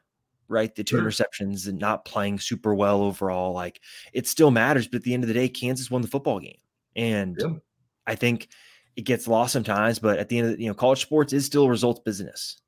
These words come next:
Speaker 1: It still is.
Speaker 2: Yeah.
Speaker 1: People lose their jobs over results, and, "K U
Speaker 2: Mm-hmm.
Speaker 1: got a result here," and it's a really big one.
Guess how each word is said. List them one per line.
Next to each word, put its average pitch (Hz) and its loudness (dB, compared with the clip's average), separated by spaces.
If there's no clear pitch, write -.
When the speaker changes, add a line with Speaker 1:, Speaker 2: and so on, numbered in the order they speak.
Speaker 1:
It - -20
still 110 0
is. 90 -4
Speaker 2:
Yeah. 82 -12
Speaker 1:
People 113 -2
lose 107 -4
their 110 2
jobs 98 0
over 92 -4
results, 98 -2
and, 87 -10
"K 107 -8
U 107 0
Speaker 2:
Mm-hmm. 104 -2
Speaker 1:
got 104 2
a 113 2
result 113 0
here," 90 -6
and 98 -6
it's - -6
a 131 2
really 120 6
big 90 -6
one. 82 -14